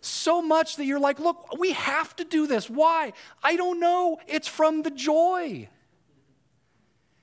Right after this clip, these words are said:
And sometimes that sounds hard to explain to somebody else.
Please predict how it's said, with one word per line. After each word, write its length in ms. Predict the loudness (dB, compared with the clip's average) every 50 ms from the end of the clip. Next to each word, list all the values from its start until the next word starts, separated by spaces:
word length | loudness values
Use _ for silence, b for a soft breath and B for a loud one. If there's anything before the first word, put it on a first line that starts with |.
| _ _ _ _ _ _ -2
And 160 | 0 0 0
sometimes 460 | 2 0 0 0 0 0 0 0 2
that 220 | 2 2 2 0 0
sounds 340 | -2 0 0 0 0 -4
hard 300 | -2 0 2 2 2 0
to 100 | -2 -8
explain 400 | -8 -8 -6 -2 -2 0 0 0
to 60 | -2 -4
somebody 420 | -2 -4 -4 -2 -2 -4 -4 -4
else. 400 | -6 -6 -8 -12 -14 -16 -16 -16